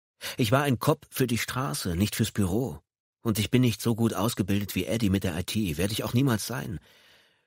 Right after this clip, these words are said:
Natürlich könnt ihr mich weiterhin mit ein paar Analysen beauftragen, die ich dann mit externen Experten durchführe und mich trotzdem zu euren Sitzungen mitnehmen, aber ich denke, wir alle wissen, warum ihr das macht, oder?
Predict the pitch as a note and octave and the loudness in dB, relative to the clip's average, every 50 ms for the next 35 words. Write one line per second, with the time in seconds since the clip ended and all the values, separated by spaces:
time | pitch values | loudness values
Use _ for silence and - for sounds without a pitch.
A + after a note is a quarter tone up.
0 | _ _ - B2+ A#2 - C#3+ D3+ C#3 - - C3+ C3 - B2 A2+ A2 - - G#2+ | _ _ -2 0 4 6 6 6 6 4 4 2 2 4 4 2 2 2 4 2
1 | A#2+ - B2 A2+ A2+ A2+ A2 - A2+ G#2+ G2 G#2 G#2 G#2+ G#2+ G#2+ G#2 G#2 A#2 D3+ | 2 4 2 2 2 2 0 -2 -4 -4 -2 -2 -2 -2 0 0 2 2 2 2
2 | D3 C3+ A2 F2 - - F2 F2 - - - F#2 F#2 F2+ F2 F2 D#2+ E2+ D#2+ - | 2 2 0 0 0 0 0 -2 -2 -2 -2 -2 0 0 0 -2 -2 -2 -4 -4
3 | - A#2+ A#2 G#2+ G2+ F2+ - - D#2 - - - - G#2 G#2 A2 G#2 G2+ G2 F2+ | -4 -4 -2 -2 -2 -4 -4 -6 -10 -10 -8 -2 0 2 2 4 2 2 0 -2
4 | F#2 - - C3 C#3 C#3 C3 - A#2+ F#2+ F#2+ F#2 F2 D#2+ - - E2+ E2 D#2 D#2 | -4 -4 -4 -2 -2 -2 0 0 0 2 2 0 0 0 -4 -6 -8 -8 -6 -8
5 | D2+ - - - - - - E2+ G2 F2+ - - A2+ A2 - - - A2 G#2+ - | -8 -10 -12 -14 -14 -10 -2 0 0 2 4 2 2 2 2 0 0 0 0 2
6 | B2+ C3 B2 A2 G#2 G#2+ G#2+ D#3+ D#3 - - B2 G2+ F#2 F2 E2 D#2+ - - E2 | 0 0 0 0 0 2 2 0 0 0 -2 0 2 2 2 0 -2 -2 -2 -2
7 | D#2+ D#2 E2 F2+ D2+ C2 - D#2+ D2+ - - - _ _ _ _ _ _ _ _ | -2 -2 -4 -6 -6 -8 -10 -12 -12 -12 -14 -20 _ _ _ _ _ _ _ _
8 | _ _ _ _ _ _ _ - - - - F#2+ G2 - F#2+ F2+ G2 - - G#2 | _ _ _ _ _ _ _ -10 -10 -6 -2 0 0 0 2 0 0 2 4 2
9 | G2+ E2+ G2+ F#2+ - - G2+ F2+ F2+ F#2 A#2+ A#2 G2 D2+ D2+ - - C#2 D2+ D2 | 2 2 2 -2 -2 -2 -2 -2 -2 -2 -2 -2 -2 -2 -2 -4 -6 -8 -8 -8
10 | - - - - _ _ _ - F#2 F#2 F2+ F2+ F#2 | -10 -12 -16 -20 _ _ _ -10 -6 -4 -4 -4 -6